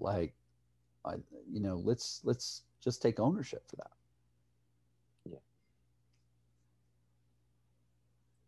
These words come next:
Speaker 2: Can, I'm just wor-, le-, would love if you'd land this with this last qu-, with a, with a last question of
Speaker 1: Sure.
Speaker 2: you, you,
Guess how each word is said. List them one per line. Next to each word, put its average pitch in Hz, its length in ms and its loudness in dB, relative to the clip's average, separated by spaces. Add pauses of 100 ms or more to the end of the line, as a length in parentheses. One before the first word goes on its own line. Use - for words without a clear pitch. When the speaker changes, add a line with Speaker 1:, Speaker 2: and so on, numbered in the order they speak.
(100)
Speaker 2:
Can, 143 180 2 (540)
I'm 135 100 10
just 123 140 8
wor-, 110 280 12
le-, 156 200 12 (500)
would 127 200 12
love 139 460 12 (500)
if 113 120 8
you'd 110 200 10
land 104 320 12
this 95 180 4
with 101 180 4
this 92 160 4
last 98 300 10
qu-, - 160 -8
with 98 160 8
a, - 100 8
with 95 160 8
a 87 60 10
last 90 320 10
question 78 580 4
of 87 320 2 (160)
Speaker 1:
Sure. 180 240 8 (600)
Speaker 2:
you, 143 120 12
you, 135 200 4